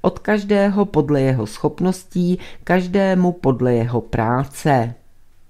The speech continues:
Druhá fáze se nazývala komunismus a předpokládala realizaci principu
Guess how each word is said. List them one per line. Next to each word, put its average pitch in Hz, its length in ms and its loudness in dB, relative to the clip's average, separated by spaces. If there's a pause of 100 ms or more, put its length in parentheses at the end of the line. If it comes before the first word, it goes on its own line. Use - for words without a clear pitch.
(440)
Druhá 156 540 4
fáze 135 880 0 (280)
se - 160 0
nazývala 185 800 2 (160)
komunismus 139 960 2 (280)
a 165 80 2
předpokládala 196 1160 0
realizaci 175 800 0
principu 143 840 0